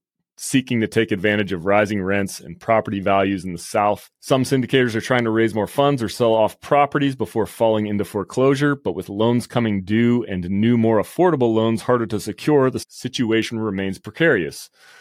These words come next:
Syndicators often profit even if the investment fails.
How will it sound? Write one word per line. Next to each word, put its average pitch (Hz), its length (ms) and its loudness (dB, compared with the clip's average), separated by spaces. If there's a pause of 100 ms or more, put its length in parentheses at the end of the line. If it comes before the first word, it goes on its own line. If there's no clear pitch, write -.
(680)
Syndicators 107 500 2
often 104 300 2
profit 131 600 2
even 113 380 0
if 110 200 -2
the 110 160 2
investment 104 720 0
fails. 95 800 0